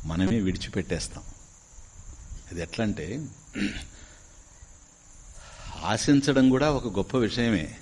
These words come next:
ఆశను కూడా తీసి పక్కన పెట్టడానికి లేదు. ఇప్పుడు ఈ, ఈ మైక్ ఉంది, దీన్ని ఆశించమనేది ఎట్లా ఉండగలదో ఆశించలేదు. పశుపక్షాదులు ఉన్నాయి,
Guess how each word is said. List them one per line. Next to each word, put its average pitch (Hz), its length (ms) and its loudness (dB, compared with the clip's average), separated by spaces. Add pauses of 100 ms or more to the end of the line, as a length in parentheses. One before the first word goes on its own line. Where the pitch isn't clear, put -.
(540)
ఆశను 143 400 4
కూడా 143 120 6
తీసి 131 260 0
పక్కన 131 260 4
పెట్టడానికి 113 440 4
లేదు. 95 300 4 (1000)
ఇప్పుడు 107 180 4
ఈ, 98 220 6
ఈ 104 60 6
మైక్ 110 480 6
ఉంది, 107 360 6 (380)
దీన్ని 113 220 12
ఆశించమనేది 151 640 12
ఎట్లా 135 220 10
ఉండగలదో 127 600 8
ఆశించలేదు. - 880 2 (1300)
పశుపక్షాదులు 160 600 12
ఉన్నాయి, 135 340 8